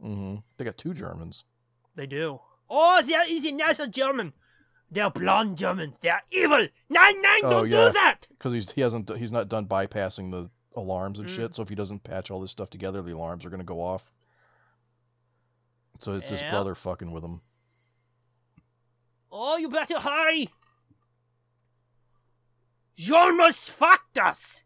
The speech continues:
Speaker 2: What are you doing?
Speaker 1: <laughs>
Speaker 2: Is it still okay to do a German accent?
Speaker 1: Mm, it's probably always gonna be okay to do that.
Speaker 2: Thought so.
Speaker 1: I think they fucked up royally enough that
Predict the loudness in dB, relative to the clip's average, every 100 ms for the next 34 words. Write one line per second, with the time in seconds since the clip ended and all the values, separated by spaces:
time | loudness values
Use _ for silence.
0 | _ -2 -2 -2 -6 2 2 2 0 -6
1 | _ _ _ _ _ _ _ _ _ _
2 | _ -12 -12 -10 -14 -14 -20 -20 _ _
3 | _ _ _ _ _ _ _ _ _ _
4 | _ _ _ _ _ _ _ -14 -10 -10
5 | -10 -4 -2 -2 -4 -8 -8 -8 -8 -8
6 | -10 -10 -12 -12 -14 -16 -16 _ _ _
7 | _ _ _ -14 -10 -8 -8 -8 -12 _
8 | -16 -10 -6 -6 -6 -6 -6 -6 -10 -14
9 | -14 -12 -14 -14 -16 -14 -12 -14 -16 _
10 | _ _ _ _ _ _ _ -14 -12 -12
11 | -18 -20 _ _ _ -8 -6 -4 -8 -6
12 | -8 -8 -12 -10 -8 -8 -10 -10 -12 -12
13 | -14